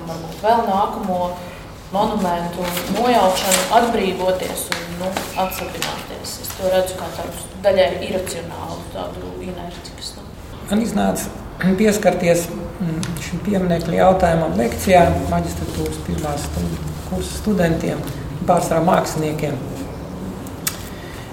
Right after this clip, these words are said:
Speaker 2: eh, ka runājot par postkoloniālo kritiku,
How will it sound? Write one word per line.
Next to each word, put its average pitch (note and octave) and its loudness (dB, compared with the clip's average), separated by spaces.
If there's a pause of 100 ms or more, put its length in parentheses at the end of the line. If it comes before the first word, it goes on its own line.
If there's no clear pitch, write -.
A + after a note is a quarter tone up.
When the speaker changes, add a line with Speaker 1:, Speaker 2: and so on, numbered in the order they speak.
Speaker 2:
eh, E3 0
ka - -2
runājot E3 6
par D#3+ 2
postkoloniālo F3 8
kritiku, A3+ 4